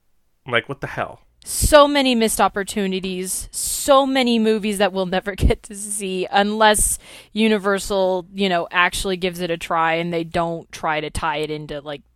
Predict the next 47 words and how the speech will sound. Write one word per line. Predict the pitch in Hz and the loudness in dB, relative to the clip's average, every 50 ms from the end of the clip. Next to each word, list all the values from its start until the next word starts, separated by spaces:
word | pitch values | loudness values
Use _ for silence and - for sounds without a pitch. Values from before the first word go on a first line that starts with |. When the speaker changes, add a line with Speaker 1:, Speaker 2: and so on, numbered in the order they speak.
| _ _ _ - 190 - - | _ _ _ -20 -20 -14 -6
Speaker 2:
um, | - 180 175 175 170 160 | -6 -4 -4 -6 -8 -8
the | 175 170 | -6 -4
Marvel | 175 175 175 175 170 165 170 170 165 | -4 -2 0 0 0 0 0 -2 -6
monsters. | 156 165 156 147 147 - - - 147 143 156 - - - | -6 -4 -6 -6 -6 -8 -10 -12 -12 -14 -14 -10 -4 0
Speaker 1:
And | 147 151 | 4 6
you | 160 | 8
know | 175 190 | 10 10
what | 196 202 196 | 10 10 10
else | 196 196 190 - | 8 6 6 4
I | 185 | -2
just | 160 180 165 - | -2 -2 -4 0
read? | 175 175 175 196 202 202 190 - _ _ _ - | 2 2 2 2 0 -4 -10 -18 _ _ _ -10
Speaking | - - 170 165 - 185 | -2 -2 -2 0 0 0
of | 180 175 156 - | -2 -2 -2 -4
the | 180 160 | -4 -2
Dark | 170 170 170 156 | 0 0 -2 -2
Universe | - 175 175 185 185 185 180 - | -4 -6 -4 -4 -4 -4 -6 -6
thing, | - 190 190 190 185 | -4 -4 -4 -4 -4
I | - 147 | -4 -2
don't | 147 | -2
know | 156 160 | -2 -2
if | 151 - | -4 -2
you | 151 | -2
guys | 151 143 135 | -2 -2 -2
saw | - 156 156 151 | -2 -4 -4 -4
this, | 135 123 - - | -4 -6 -8 -6
but | - 117 113 113 110 - - | -4 -2 -2 -2 -2 -6 -8
Guillermo | - 131 131 143 147 156 | -4 0 0 0 0 0
del | 147 135 131 | 0 0 -2
Toro, | - - 147 117 135 117 113 113 | 0 0 2 2 2 2 2 0
of | 113 110 113 | 0 -2 -4
the | 117 | -6
many | 110 120 123 127 | -4 -4 -2 -4
projects | 123 - - 123 123 117 113 113 - | -4 -2 0 0 0 0 -2 -6 -6
he | 117 | -6
was | 110 - | -6 -6
gonna | - 120 110 107 | -4 -4 -4 -4
do, | - 113 127 131 120 107 | -4 -4 -2 -2 -2 -2
he | 107 107 117 117 | -4 -6 -10 -10
was | 117 120 113 | -10 -10 -8
gonna | - 123 113 110 | -6 -6 -6 -6
do | 104 - 127 131 131 123 | -6 -6 -4 -4 -2 -4
a | 98 104 110 | -4 -6 -8
Frankenstein, | - - 127 147 165 - 156 110 - - 113 107 104 101 101 101 98 104 - _ _ _ _ _ _ _ _ _ _ _ - - | -6 -4 -2 -2 -2 -4 -8 -8 -6 -4 -4 -4 -4 -4 -6 -10 -12 -16 -18 _ _ _ _ _ _ _ _ _ _ _ -10 -4
uh, | - 110 110 107 107 104 | 0 0 2 2 0 0
with, | 107 113 110 110 - - - - - - - _ - | -2 -2 -4 -4 -6 -12 -20 -20 -20 -20 -20 _ -6
uh, | - 113 107 104 104 104 101 98 95 92 | -4 -2 -2 -2 -2 -4 -4 -6 -8 -10